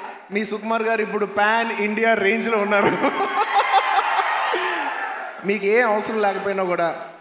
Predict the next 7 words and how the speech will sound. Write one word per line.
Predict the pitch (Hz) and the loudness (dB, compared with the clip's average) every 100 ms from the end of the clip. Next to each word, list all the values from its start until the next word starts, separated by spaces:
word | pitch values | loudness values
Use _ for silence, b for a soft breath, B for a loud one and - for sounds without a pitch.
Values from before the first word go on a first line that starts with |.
| 156 | -6
మీరు | 190 190 | -4 -2
మీరుగా | 185 196 208 190 - - 147 | 0 0 2 0 0 -8 -2
వాలంటీర్ | 165 190 208 202 190 | 0 0 0 -4 -2
చేసి | 175 170 160 - - - - - - | -4 -4 -6 -8 -16 -20 -20 -10 -4
సినిమా | 214 240 269 | -2 0 0
తీస్తున్నారు | 240 220 220 190 | 0 -2 -2 -2
చూసారా? | 190 175 196 | -2 -2 -4